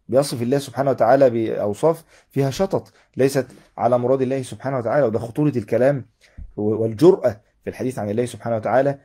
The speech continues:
بدون نص من الله سبحانه وتعالى وبدون كلام من النبي صلى الله عليه وسلم. فهنا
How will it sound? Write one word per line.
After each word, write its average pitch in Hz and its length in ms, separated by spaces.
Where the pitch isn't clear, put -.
بدون 123 320
نص 147 240
من 101 200
الله 101 240
سبحانه 98 340
وتعالى 92 320
وبدون 87 320
كلام 123 260
من 110 100
النبي 104 240
صلى 87 200
الله 92 140
عليه 92 120
وسلم. 92 360
فهنا 139 400